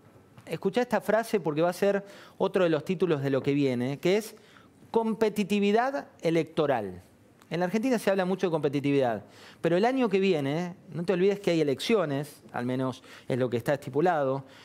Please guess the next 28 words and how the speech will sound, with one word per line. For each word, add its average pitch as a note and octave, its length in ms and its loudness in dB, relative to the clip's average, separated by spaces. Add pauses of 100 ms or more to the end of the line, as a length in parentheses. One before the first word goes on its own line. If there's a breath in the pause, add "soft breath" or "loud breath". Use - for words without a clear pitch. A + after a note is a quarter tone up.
(120 loud breath)
el D#3+ 140 0
año F#3+ 220 0
que F#3 80 2
viene G3+ 280 2
no E3+ 140 0
te E3+ 60 0
olvides F#3 200 2
que E3+ 140 -2
cada F#3+ 160 2
vez F#3+ 140 0
que F3+ 80 -2
un E3+ 40 -2
gobierno F3 360 0
tuvo F3+ 160 2
elecciones E3+ 420 0
de D3+ 60 -2
medio D#3+ 240 0
término, F#3 340 0
lo C#3+ 100 0
que D#3+ 80 0
hizo F3+ 240 0
fue F#3+ 300 0 (300 loud breath)
congelar D#3+ 400 0
las D#3+ 100 0
tarifas, F#3 580 0 (120)
ya C#3 80 0
están C3+ 180 -4
congeladas, F#3+ 680 0